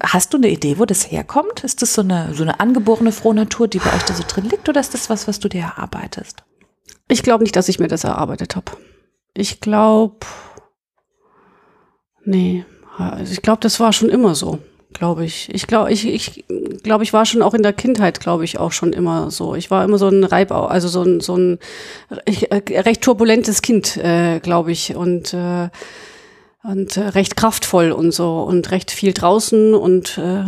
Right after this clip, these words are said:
Speaker 2: hab, glaub ich, schon immer viel gelacht und war schon immer f-, äh, ja,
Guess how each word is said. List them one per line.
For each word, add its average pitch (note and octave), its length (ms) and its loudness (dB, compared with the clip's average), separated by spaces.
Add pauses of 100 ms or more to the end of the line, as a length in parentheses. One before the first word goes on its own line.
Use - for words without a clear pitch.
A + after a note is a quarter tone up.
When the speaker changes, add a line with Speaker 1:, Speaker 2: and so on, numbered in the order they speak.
(240)
Speaker 2:
hab, G3+ 160 -8
glaub F3+ 160 0
ich, F#3 200 -4
schon F#3+ 160 0
immer G#3+ 160 4
viel G#3+ 280 2
gelacht G3+ 480 2
und G3 360 -2
war G3 120 2
schon G3+ 180 0
immer G3+ 220 2
f-, - 340 -10
äh, E3 400 -8
ja, F#3+ 300 0